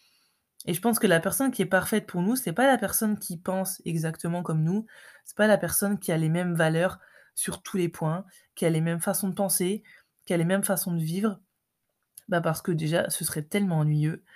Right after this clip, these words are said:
et en plus, je pense que cette personne n'existe pas. Je pense que la bonne personne, c'est la personne qui est prête à discuter,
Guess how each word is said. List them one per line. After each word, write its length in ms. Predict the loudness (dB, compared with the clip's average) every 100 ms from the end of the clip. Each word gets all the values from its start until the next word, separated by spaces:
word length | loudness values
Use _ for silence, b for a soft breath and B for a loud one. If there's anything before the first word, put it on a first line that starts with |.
| B B
et 120 | -4 -2
en 80 |
plus, 200 | -2 -6
je 120 | -8 -6
pense 180 | -6
que 80 | -6
cette 200 | -6 -6
personne 300 | -6 -4 -2
n'existe 400 | -2 -4 -6 -8
pas. 280 | -4 -4 -6 b b b b b -6
Je 60 |
pense 180 | -2 0
que 80 | 6
la 120 | 6
bonne 200 | 6 4
personne, 380 | 2 2 2 0
c'est 140 | 0
la 100 | 0
personne 300 | 0 -2 -2
qui 100 | -2
est 60 | -4
prête 260 | -2 -2 0
à 40 |
discuter, 640 | -2 -4 -10 -8 -4 -4